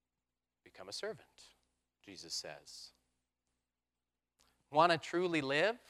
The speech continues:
Die to yourself and follow me."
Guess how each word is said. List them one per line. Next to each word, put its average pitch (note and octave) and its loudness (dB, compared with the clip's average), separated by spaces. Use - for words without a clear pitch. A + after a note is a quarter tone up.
Die G2+ -2
to G#2+ -8
yourself - -14
and F2 -20
follow E2 0
me." - -20